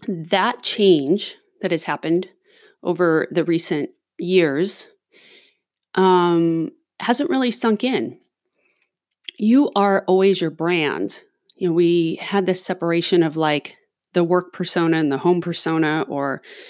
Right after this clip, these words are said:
as long as you could deliver results, it didn't matter if, however your personality was. Um, and that is no more.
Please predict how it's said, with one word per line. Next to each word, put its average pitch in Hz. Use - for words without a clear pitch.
as -
long 185
as 185
you 185
could 180
deliver 170
results, 170
it 160
didn't 180
matter 160
if, -
however 175
your 156
personality 156
was. 123
Um, 185
and 196
that 294
is 196
no 208
more. 247